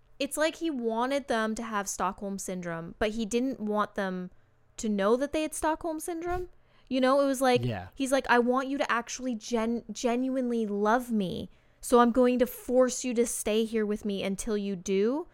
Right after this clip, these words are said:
Speaker 1: but we're not gonna recognize that that's, like, a bad thing because I
Speaker 2: <laughs>
Speaker 1: want it to feel like it's genuine."
Speaker 2: Hey, don't you dare call me out on my shit.
Speaker 1: Yeah.
Speaker 2: <laughs>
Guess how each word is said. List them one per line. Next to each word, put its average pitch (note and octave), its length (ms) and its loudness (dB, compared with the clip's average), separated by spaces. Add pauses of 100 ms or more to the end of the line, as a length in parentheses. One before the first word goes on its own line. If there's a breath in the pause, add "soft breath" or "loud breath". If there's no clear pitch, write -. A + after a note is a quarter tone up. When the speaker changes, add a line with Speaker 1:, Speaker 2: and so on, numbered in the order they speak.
(280 soft breath)
Speaker 1:
but A#3 140 6
we're A3+ 100 4
not A3+ 200 4
gonna A#3+ 160 -2
recognize G#3 640 -2
that G3+ 200 -8
that's, F#3+ 320 -2
like, F3+ 260 -4
a F#3+ 80 -2
bad F3 380 -2
thing F#3 200 -4
because F3 380 -6 (120)
I E3+ 180 6
Speaker 2:
<laughs> - 0 -
Speaker 1:
want D3 240 4
it - 120 -8
to F#3+ 120 -10 (340)
feel F#3+ 220 -2
like F3+ 180 -4
it's - 160 -10
genuine." E3+ 460 -4
Speaker 2:
Hey, D3 240 6 (240 loud breath)
don't D4 240 4
you F4+ 100 8
dare F#3+ 300 8
call B2+ 220 2
me B2+ 120 4
out B2 160 4
on A#2 120 0
my A2 120 -2
shit. F#2+ 320 -8 (140)
Speaker 1:
Yeah. E3+ 560 4
Speaker 2:
<laughs> - 40 -20